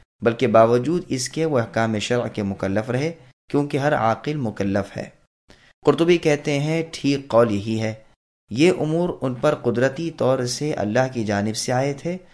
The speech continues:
جو انہیں پابندی شرع سے آزاد نہیں کر سکتے۔ خود بنی اسرائیل نے بھی بڑے بڑے معجزات دیکھے، خود ان کے ساتھ ایسے ایسے کام ہوئے کہ جو بالکل نادر، خلاف قیاس اور زبردست معجزات تھے،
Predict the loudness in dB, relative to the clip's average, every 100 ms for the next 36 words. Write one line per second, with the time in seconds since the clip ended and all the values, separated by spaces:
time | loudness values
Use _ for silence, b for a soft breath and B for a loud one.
0 | b _ -8 2 2 2 0 -2 -2 0
1 | 0 0 -2 -2 -2 0 -2 -2 -4 -4
2 | -6 -2 -2 -2 -2 -2 -6 -6 -8 -8
3 | -8 -10 -10 b _ _ -2 4 6 6
4 | 2 0 0 2 2 0 -2 -4 0 2
5 | 4 4 2 2 0 -2 0 2 2 0
6 | -2 -6 -8 B B -2 4 6 4 0
7 | -2 0 0 0 -2 -2 -2 -4 -4 -6
8 | -2 -2 -2 -2 -2 -6 B B -2 0
9 | 2 0 0 -2 0 -2 -2 2 2 2
10 | -2 -4 -4 -2 -2 -2 -4 -2 0 -2
11 | -2 -4 -2 -2 -2 -4 -4 -4 -4 -4
12 | -2 -2 -4 -8